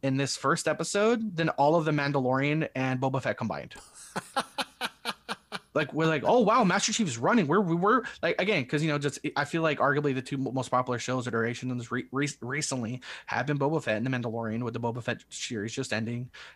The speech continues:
Speaker 1: A K A, you know, Mandalorian season two point five.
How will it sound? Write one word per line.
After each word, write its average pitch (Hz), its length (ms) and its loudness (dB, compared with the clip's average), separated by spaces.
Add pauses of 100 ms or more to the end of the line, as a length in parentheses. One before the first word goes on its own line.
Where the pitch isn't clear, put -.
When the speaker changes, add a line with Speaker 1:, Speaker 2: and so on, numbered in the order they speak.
Speaker 1:
A 131 120 -2
K 123 180 -2
A, 127 60 -2
you 127 100 -4
know, 123 120 -2
Mandalorian 120 680 -2 (240)
season 127 320 -2
two 123 220 -4
point 135 180 -2
five. 98 300 0